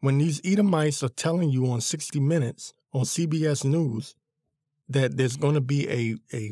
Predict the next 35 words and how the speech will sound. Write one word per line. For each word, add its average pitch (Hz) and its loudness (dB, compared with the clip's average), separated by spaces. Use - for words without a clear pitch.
Russian 147 2
cyber 147 0
attack, 110 -8
there's 160 4
gonna 202 4
come 175 2
a 135 4
time 160 2
when 127 0
you're 165 -2
not 147 0
gonna 135 0
be 127 -2
able 117 -4
to 117 -4
get 143 -2
this 123 -4
word 131 0
on 117 -2
the 110 -2
internet. 120 -2
Or, 117 0
or, 110 -4
you 143 4
know, 113 2
eh, 127 -2
that's 135 0
at 127 2
least 143 0
what 143 0
these 127 -2
devils 147 0
are 120 -2
signaling. 165 -2
That's, 123 -2